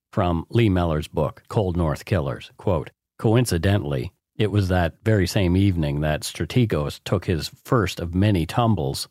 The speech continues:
striking his head hard against the floor. In the following months, the former Pittsburgh tax collector would continue to fall, randomly lapsing into confusion and garbling his words.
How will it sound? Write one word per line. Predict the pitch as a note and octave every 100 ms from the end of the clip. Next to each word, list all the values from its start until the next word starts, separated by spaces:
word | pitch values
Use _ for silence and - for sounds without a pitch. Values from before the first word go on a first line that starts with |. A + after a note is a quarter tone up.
| _
striking | - - B2+ B2 G2
his | E2 G#2
head | G#2
hard | F2+ G#2 G#2+ D#2+
against | D#2+ D#2 -
the | -
floor. | - G#2+ D#2 - - _ _
In | G#2 G2
the |
following | E2+ A#2+ B2 G2+ F2
months, | F#2 G#2+ E2+
the | - -
former | A#2 G#2+ F2+
Pittsburgh | - A2 - F#2 D#2+ D#2
tax | - G#2 C3 -
collector | G2 E2+ C#2+ - D2 C#2
would | G#2+ F#2+
continue | - G2 - C#3+ C#3
to | E2
fall, | D#2 F2 C#2+ D2+
randomly | F2 F#2+ A2 B2+ C3 C#3 B2
lapsing | G2 E2+ F2+ - E2
into | E2 D#2+
confusion | - E2+ - B2 G#2+ E2+
and | D2+ D2
garbling | - G2 C3 A#2+ D#2+
his | D2+ D2
words. | F2+ G#2 C#2 - -